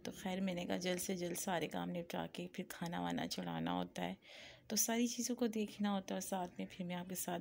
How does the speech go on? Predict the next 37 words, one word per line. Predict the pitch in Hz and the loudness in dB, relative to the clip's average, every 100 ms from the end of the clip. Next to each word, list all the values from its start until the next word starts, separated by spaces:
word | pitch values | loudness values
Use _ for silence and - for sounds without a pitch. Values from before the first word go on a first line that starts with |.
| - - | -4 -2
vlogging | 180 175 185 185 | 0 0 0 -2
भी | |
कर | 180 180 | 0 0
रही | 175 180 | 0 0
होती | 170 170 - | 0 -2 -6
हूँ। | 175 190 - - - - - - - | -4 -6 -10 -16 -16 -16 -20 -10 -6
तो | 80 76 73 71 65 - - - - - - - - - - - - - - - - | -6 -6 -6 -6 -8 -14 -20 -20 -20 -20 -20 -20 -20 -20 -20 -20 -20 -20 -20 -4 0
चलें | 180 185 | 2 0
फिर | 190 180 | 0 0
मैं | 175 | 2
जब | 170 170 | 0 0
तक | 175 - | -4 0
थोड़े | 175 170 170 | 0 2 2
काम | 170 170 | 2 0
निपटाती | 165 - 170 156 185 | -2 2 2 2 0
हूँ, | 180 185 - - - | 0 0 -4 -14 -10
फिर | 180 175 | -6 -4
मैं | 170 | -2
आपसे | - - 165 | -2 -2 -2
मिलती | 165 151 147 - | -2 -2 -4 -4
हूँ। | 156 - - - - - - - | -4 -6 -12 -20 -20 -20 -20 -12
जी | 262 | 0
जनाब, | 285 254 254 262 | 6 10 8 8
मैंने | 240 220 220 220 220 | 8 10 10 10 8
आलू | - 196 208 | 6 4 6
मटर | 214 208 214 | 4 6 6
का | 214 208 | 6 4
पुलाव | 214 190 196 | 8 8 8
बनाना | 226 226 220 | 6 6 8
है, | 233 247 | 6 6
तो | 247 226 | 6 4
उसके | 214 - | 2 0
लिए | 214 | 2
मैंने | 208 202 196 202 | 2 2 2 2
मटर | 202 190 208 | 2 6 8
और | 208 196 - - - - - | 8 6 0 -10 -10 -6 0
आलू | 170 190 | 2 2